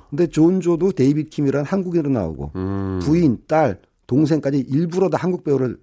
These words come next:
Speaker 1: 어, 데려다 썼어요.
Speaker 2: 예.
Speaker 1: 그래서 아, 감독의 태도가 굉장히 좋다. 영화도 재밌고.
Speaker 2: 굉장히 영화가 트렌디하다는 느낌이 들었어요.
Speaker 1: 트렌디하죠.
Speaker 2: 아, 그 특히 이제
Speaker 1: 예.
Speaker 2: 그 요즘 그런 실제로 그런 일이 있으면 안 되지만 그럴 수 있-, 있을 것 같다는 느낌이
Speaker 1: 그렇습니다.
Speaker 2: 들 정도의
Speaker 1: 예.
Speaker 2: 어떤 예고편인데 우리 같이 한번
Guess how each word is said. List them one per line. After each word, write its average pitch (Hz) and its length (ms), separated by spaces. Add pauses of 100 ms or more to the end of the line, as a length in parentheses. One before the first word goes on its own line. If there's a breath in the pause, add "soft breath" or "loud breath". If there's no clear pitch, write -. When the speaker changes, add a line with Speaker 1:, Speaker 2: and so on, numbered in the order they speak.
(160)
Speaker 1:
어, 95 220
데려다 101 220
썼어요. 95 440
Speaker 2:
예. 110 140
Speaker 1:
그래서 92 520
아, 143 120
감독의 143 380
태도가 160 280
굉장히 127 180
좋다. 90 380 (200)
영화도 123 220
재밌고. 101 380
Speaker 2:
굉장히 190 260
영화가 160 400 (100)
트렌디하다는 233 640
느낌이 139 240
들었어요. 101 220
Speaker 1:
트렌디하죠. 185 440
Speaker 2:
아, 156 320
그 120 200
특히 175 220
이제 135 240
Speaker 1:
예. 87 40
Speaker 2:
그 107 260
요즘 156 320
그런 135 360 (320 soft breath)
실제로 240 800
그런 170 220
일이 185 100
있으면 175 200
안 139 60
되지만 165 280
그럴 247 320
수 220 160
있-, 208 160 (100)
있을 214 280
것 269 80
같다는 208 340
느낌이 170 280
Speaker 1:
그렇습니다. 143 600
Speaker 2:
들 139 100
정도의 160 340
Speaker 1:
예. 151 40
Speaker 2:
어떤 147 160
예고편인데 151 540
우리 160 180
같이 151 220
한번 160 400